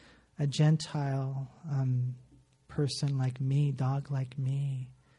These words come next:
But I just thank you that I am loved, and I know that, Lord, and I pray that every person here would know that they are loved.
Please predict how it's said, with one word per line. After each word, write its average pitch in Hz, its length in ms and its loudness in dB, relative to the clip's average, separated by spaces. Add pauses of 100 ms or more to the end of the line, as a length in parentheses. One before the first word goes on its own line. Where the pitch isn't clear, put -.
(920)
But 156 100 6
I 160 100 10
just 160 220 2
thank 151 260 6
you 143 80 0
that 131 140 -2
I 131 80 2
am 139 280 2
loved, 127 320 -2
and 139 140 -2
I 165 120 2
know 139 240 2
that, 127 280 -4
Lord, 131 300 -2
and 135 100 0
I 139 80 0
pray 165 200 -2
that 151 140 4
every 170 200 4
person 185 400 0
here 175 180 2
would 165 220 0
know 117 320 2 (280)
that 139 240 -2
they 135 140 0
are 127 140 0
loved. 110 340 -6